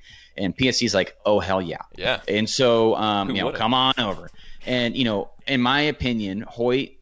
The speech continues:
Speaker 1: this is where Hoyt leads the archery industry. They have the best ground game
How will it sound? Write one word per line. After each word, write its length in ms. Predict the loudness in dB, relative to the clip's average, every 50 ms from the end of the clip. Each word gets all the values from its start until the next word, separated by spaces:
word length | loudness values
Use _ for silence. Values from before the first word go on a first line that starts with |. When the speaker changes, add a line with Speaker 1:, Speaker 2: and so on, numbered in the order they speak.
| -20 -20 -8 -4
Speaker 1:
this 160 | -2 -2 -2
is 160 | -2 -4 -4
where 140 | -2 -2 -2
Hoyt 280 | 0 0 0 0 0 -2
leads 220 | -4 -4 -4 -4
the 100 | -6 -4
archery 320 | -2 -2 -4 -4 -4 -6 -6
industry. 340 | -6 -6 -6 -6 -6 -2
They 120 | 0 0 0
have 220 | 2 0 0 0
the 140 | 0 -2 -2
best 480 | -2 0 2 2 2 2 0 -4 -8 _ -12 -8
ground 400 | -2 -2 0 0 0 -2 -2 -4
game 340 | -6 -6 -6 -6 -8 -10